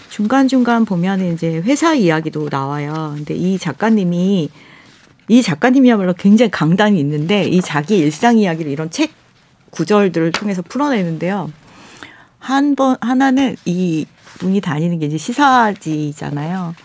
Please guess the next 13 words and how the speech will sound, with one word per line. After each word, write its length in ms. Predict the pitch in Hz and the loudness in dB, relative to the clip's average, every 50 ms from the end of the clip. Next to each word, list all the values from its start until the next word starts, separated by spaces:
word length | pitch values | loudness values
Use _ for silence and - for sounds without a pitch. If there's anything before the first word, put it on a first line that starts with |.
| - - - - - | -20 -20 -20 -20 -12
시사지에 400 | - - 277 - 302 285 247 240 | -10 -4 0 2 2 4 4 2
들어갔는데 840 | - - 196 180 202 190 170 156 147 165 165 160 156 156 165 165 165 135 | 2 2 0 0 0 0 0 -2 -2 -4 -4 -2 -2 -2 0 0 0 -2
너무 420 | 135 143 151 170 170 165 170 165 - - | -2 -4 -4 -4 -4 -4 -4 -6 -6 -4
이분이 560 | 175 175 175 180 185 190 196 196 190 180 - - - | -4 -4 -2 -2 0 2 2 4 2 2 0 -2 -4
되게 180 | - 175 180 170 - - - - - - _ _ _ _ _ | -4 -4 -4 -4 -8 -16 -20 -20 -20 -20 _ _ _ _ _
가난하게 460 | - - - 196 240 262 254 233 196 | -12 -4 0 2 2 4 2 2 0
살았어요. 480 | 185 180 190 180 170 160 - - - 165 170 - _ _ | -2 -2 -4 -4 -4 -6 -8 -12 -14 -16 -16 -18 _ _
그래서 480 | - 185 180 170 - 220 214 196 165 147 - - - - - - - - _ _ | -6 -6 -4 0 0 2 2 2 0 -2 -6 -12 -18 -20 -20 -20 -20 -20 _ _
고등학교만 680 | - - 202 190 262 269 269 254 - - 240 220 214 190 | -4 -2 0 2 2 2 2 2 2 2 2 2 2 2
졸업하고 720 | - 180 175 190 185 - 180 165 160 160 165 165 160 151 | 0 0 0 0 0 -2 -2 -2 0 0 2 2 2 0
이제 160 | 139 - - 139 | 0 -2 -2 -2
어디를 320 | - 143 - 185 165 170 | -2 0 0 0 0 0
들어가거든요. 640 | 165 - 160 180 180 165 143 135 147 127 - 180 233 | -2 0 2 2 4 2 2 0 -2 -4 -4 -6 -6